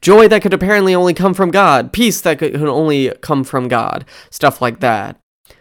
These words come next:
They experience this either while praying or worshiping or reading the Bible. I rarely experience this, and it almost never happens when I'm surrounded by other people who are quote-unquote experiencing this stuff. When I'm at church,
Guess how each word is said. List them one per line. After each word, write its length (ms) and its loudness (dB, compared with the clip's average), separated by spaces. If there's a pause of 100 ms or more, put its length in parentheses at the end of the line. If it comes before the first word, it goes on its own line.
(140)
They 140 8
experience 560 0
this 280 -4
either 400 0
while 360 0
praying 500 0
or 220 -4
worshiping 580 -4
or 240 -6
reading 320 -2
the 80 -8
Bible. 640 -8 (360)
I 120 0
rarely 480 0
experience 640 -8
this, 400 -12 (320)
and 120 -2
it 80 4
almost 320 2
never 260 0
happens 500 -4
when 80 -4
I'm 160 -4
surrounded 440 -4
by 140 -4
other 180 -4
people 340 -4
who 160 -4
are 140 -2
quote-unquote 720 0 (320)
experiencing 960 -8 (140)
this 300 -10
stuff. 580 -14 (540)
When 120 -2
I'm 120 2
at 160 -6
church, 580 -4